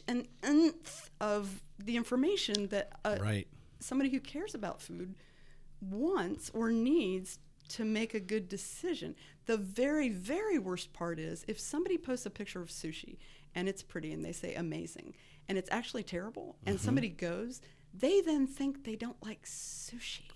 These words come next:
Speaker 2: Right. Oh, that's a
Speaker 1: And
Speaker 2: good point.
Speaker 1: where that screws it up is for everyone else trying to put sushi on the menu, and I use sushi in general, but
Speaker 2: Right, yeah.
Speaker 1: uni, I mean, you, you have
Speaker 2: Yeah.
Speaker 1: one bad piece of uni, no one's ever gonna order
Speaker 2: Right.
Speaker 1: it again.
Speaker 2: Yeah.
Speaker 1: So you've just
Speaker 2: Or,
Speaker 1: taken
Speaker 2: or
Speaker 1: it
Speaker 2: an
Speaker 1: off
Speaker 2: oyster.
Speaker 1: the menus.
Speaker 2: Oysters is a great one, 'cause you get a bad
Speaker 1: Oysters.
Speaker 2: oyster, you're like, "Ooh, I hate
Speaker 1: Done.
Speaker 2: oysters."
Speaker 1: Hate,
Speaker 2: It's
Speaker 1: I
Speaker 2: like,
Speaker 1: hate oysters.
Speaker 2: well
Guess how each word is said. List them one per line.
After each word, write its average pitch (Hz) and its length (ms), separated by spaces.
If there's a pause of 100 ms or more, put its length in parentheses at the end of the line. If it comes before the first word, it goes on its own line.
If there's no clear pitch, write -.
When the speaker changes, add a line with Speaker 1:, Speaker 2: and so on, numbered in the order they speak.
Speaker 2:
Right. 117 500
Oh, 123 140
that's 135 180
a 262 40
Speaker 1:
And 262 180
Speaker 2:
good 247 60
point. 320 160
Speaker 1:
where 339 100
that 359 320
screws 277 460
it 226 80
up 233 160
is 262 120
for - 280
everyone 339 440
else 311 240
trying 277 340
to 294 40
put 269 160
sushi 269 320
on 233 80
the 208 80
menu, 226 540
and 226 120
I 226 60
use 233 340
sushi 226 280
in 175 140
general, 180 360
but - 160
Speaker 2:
Right, 143 180
yeah. 139 240
Speaker 1:
uni, 262 400
I - 60
mean, 202 180
you, 220 60
you 269 220
have - 160
Speaker 2:
Yeah. - 100
Speaker 1:
one 311 240
bad 254 300
piece 277 160
of 226 80
uni, 294 240 (200)
no 240 280
one's 330 320
ever 262 180
gonna 277 380
order 359 220
Speaker 2:
Right. - 120
Speaker 1:
it - 60
again. 202 420
Speaker 2:
Yeah. 113 160
Speaker 1:
So - 160
you've 392 240
just 494 160
Speaker 2:
Or, 127 60
Speaker 1:
taken - 160
Speaker 2:
or - 60
Speaker 1:
it - 40
Speaker 2:
an - 60
Speaker 1:
off - 100
Speaker 2:
oyster. - 200
Speaker 1:
the 302 100
menus. 294 600
Speaker 2:
Oysters 123 400
is 107 120
a 95 40
great 104 240
one, 92 140
'cause 113 260
you 107 120
get 120 100
a 117 40
bad 117 200
Speaker 1:
Oysters. 123 220
Speaker 2:
oyster, - 100
you're 104 160
like, 95 300
"Ooh, 131 160
I 104 80
hate 104 80
Speaker 1:
Done. 110 220
Speaker 2:
oysters." - 160
Speaker 1:
Hate, - 180
Speaker 2:
It's - 140
Speaker 1:
I 175 100
Speaker 2:
like, - 80
Speaker 1:
hate 208 200
oysters. 240 360
Speaker 2:
well 139 160